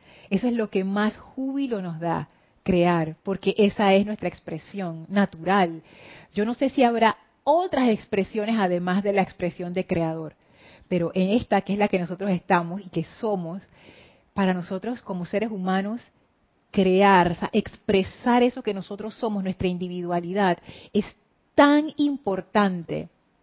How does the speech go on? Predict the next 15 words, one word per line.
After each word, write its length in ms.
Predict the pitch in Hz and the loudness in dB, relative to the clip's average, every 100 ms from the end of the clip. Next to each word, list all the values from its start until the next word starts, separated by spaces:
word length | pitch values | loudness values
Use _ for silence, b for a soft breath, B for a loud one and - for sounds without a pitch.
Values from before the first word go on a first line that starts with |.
| _ b b b b _ | _ b b b b _
tan 200 | 262 277 | 0 2
importante. 760 | 294 302 208 190 - 214 208 185 | 2 -2 -2 -4 0 0 0 -4
Fíjense 480 | 269 311 330 - 262 | -2 -4 -2 -2 -2
que 400 | - 190 170 _ _ _ _ _ _ _ _ _ _ _ _ | 0 0 0 _ _ _ _ _ _ _ _ _ _ _ _
cuando 640 | 226 226 226 214 214 - _ _ | 0 2 2 0 0 -4 _ _
hacen 360 | - 240 - 294 | 4 4 4 -2
estos 260 | 294 320 269 | -2 -2 -4
estudios 400 | - 226 247 262 | -4 -8 -2 0
arqueológicos 680 | 196 185 185 220 247 240 214 | 0 -4 -4 -4 -4 -4 -2
de 100 | 180 | -2
las 140 | 185 | -2
civilizaciones 720 | 185 175 175 170 170 208 233 | -6 -8 -8 -8 -6 -6 -6
y 80 | 196 | -6
todo 340 | 196 190 190 | -4 -4 -2
esto, 400 | 190 170 170 160 | -2 -4 -12 -12